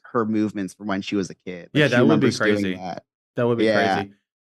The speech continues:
Speaker 2: It's
Speaker 1: She can
Speaker 2: even,
Speaker 1: see herself in cartoons.
Speaker 2: it's even crazier that, um, she was afraid of heights, yet she did the, uh, the Wendy flying scenes.
Speaker 1: Yeah.
Speaker 2: Which is, like,
Speaker 1: Yeah.
Speaker 2: I can't imagine acting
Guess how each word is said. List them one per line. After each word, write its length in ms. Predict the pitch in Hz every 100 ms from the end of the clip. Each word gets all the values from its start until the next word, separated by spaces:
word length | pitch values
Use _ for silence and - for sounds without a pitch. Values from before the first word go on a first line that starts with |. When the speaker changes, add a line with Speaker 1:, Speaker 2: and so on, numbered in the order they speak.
| _
Speaker 2:
It's 120 | 139 131
Speaker 1:
She 40 |
can 80 | 208
Speaker 2:
even, 80 | 185
Speaker 1:
see 80 | 127
herself 320 | 113 117 113
in 120 | 113
cartoons. 760 | 107 107 - 104 90 - - -
Speaker 2:
it's 140 | 143 131
even 220 | 185 143
crazier 260 | 147 151
that, 240 | 131 113 -
um, 520 | 107 104 98 95 - _
she 140 | - 143
was 120 | 135
afraid 200 | 135 131
of 80 | 101
heights, 320 | 110 101 -
yet 160 | 110 -
she 160 | 117
did 220 | 107 107
the, 320 | 104 107 101 95
uh, 360 | 90 92 90 - _ _
the 100 | 120
Wendy 280 | 110 113 107
flying 480 | - 107 104 98 90
scenes. 580 | - 87 82 82 - - _
Speaker 1:
Yeah. 600 | 113 113 113 120 123 117
Speaker 2:
Which 100 | 107
is, 180 | 113 -
like, 160 | 117 107
Speaker 1:
Yeah. 260 | 107 101 - _ _ _ _ _ _
Speaker 2:
I 80 | 117
can't 220 | - 135
imagine 540 | 120 110 117 113 107 _
acting 680 | 98 104 - 117 110 104